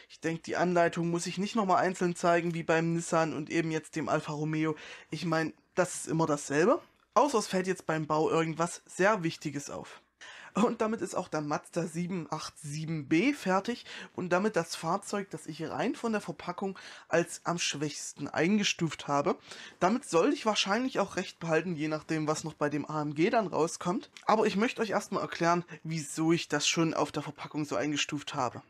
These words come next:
Vorneweg muss ich sagen, das Farbschema und die Sticker passen natürlich sehr gut zum Original. Aber wer den sieben acht sieben B kennt, weiß, dass der proportional hier überhaupt nicht stimmt.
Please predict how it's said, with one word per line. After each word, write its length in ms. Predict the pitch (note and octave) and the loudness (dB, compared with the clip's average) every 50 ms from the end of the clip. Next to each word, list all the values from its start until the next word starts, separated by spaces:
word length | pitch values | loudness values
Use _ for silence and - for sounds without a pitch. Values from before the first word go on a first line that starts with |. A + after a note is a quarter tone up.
| _ - - - | _ -20 -20 -18
Vorneweg 540 | - - - F#3+ G#3+ C#4 D4 A#3 G3+ - E3 | -14 -4 2 4 4 6 4 4 2 0 0
muss 160 | F3 E3 D3+ | 0 0 0
ich 100 | D3 - | -2 -2
sagen, 220 | - D#3+ C#3+ C#3+ | 0 0 0 0
das 160 | C#3+ C#3 - - | -2 -4 -6 -2
Farbschema 720 | - F#3+ B3 - - - - G3+ F3+ E3 C#3+ B2 B2 - _ _ _ _ _ _ _ _ _ _ _ _ _ _ _ _ _ _ | 0 2 2 2 0 0 2 2 2 2 2 -2 -4 -8 _ _ _ _ _ _ _ _ _ _ _ _ _ _ _ _ _ _
und 220 | - G3 G3+ - - | 0 0 0 0 -2
die 80 | D#3+ | -6
Sticker 420 | C#3+ - - G#3 A3+ - E3+ C3+ - _ _ _ _ _ | -6 -4 -2 -2 -2 -2 -4 -6 -6 _ _ _ _ _
passen 380 | - - D#3+ F#3 F#3+ - G#3 F3+ | -2 0 2 2 2 2 2 2
natürlich 440 | E3 D#3 - - F3 D#3+ D#3 - - | 2 0 0 -2 -2 -2 -2 -4 -2
sehr 220 | - D3 D3 D3+ | 0 0 0 0
gut 180 | C#3+ D#3 D3 - | 0 -4 -10 -8
zum 180 | - - D3 | -8 -6 -6
Original. 640 | A2+ D3 D3 D3+ D3+ C#3+ E3 E3 D#3 D#3 D3+ C#3 C3 - - - - - - - - | -4 -4 -6 -6 -4 -4 -2 0 2 2 2 2 0 -4 -12 -16 -16 -16 -16 -14 -4
Aber 360 | - - F#3+ B3 C#4 C#4 A#3+ | 2 4 4 4 4 4 2
wer 140 | G#3 G#3+ G3+ | 2 2 2
den 180 | F#3 F3 D#3+ D3 | 2 0 -2 -2
sieben 280 | - F#3 G3 A#3 A3 | -6 -8 -6 -6 -6
acht 200 | F3+ F3+ - - | -6 -8 -10 -10
sieben 240 | - - F3 F3 E3 | -8 -6 -4 -4 -4
B 180 | - E3+ D#3+ D3 | -4 -4 -6 -6
kennt, 400 | - - - F3 G#3 C#4 - - - - - - _ | -6 -6 -4 -2 -2 -2 -4 -6 -12 -20 -20 -12 _
weiß, 360 | - D3 E3+ G3+ A3 - - - | 0 2 2 2 0 -2 -4 -4
dass 220 | E3+ E3 - - | -4 -4 -4 -4
der 100 | - E3 | -6 -6
proportional 880 | - - - - F#3 - - G3+ - - - - D#3+ D#3 D#3 D#3+ E3 E3 | -6 -8 -8 -8 -6 -4 -4 -4 -4 -4 -4 -4 0 2 4 4 4 2
hier 160 | D#3+ E3 E3 | 0 -2 -2
überhaupt 500 | - - C#3+ D3+ D3 D3+ D3 - _ - | -2 -2 -2 -2 -2 -2 -4 -4 _ -8
nicht 160 | D3 - - | -6 -6 -6
stimmt. 360 | - - C#3+ C3+ B2+ - - | -6 -6 -6 -6 -6 -10 -14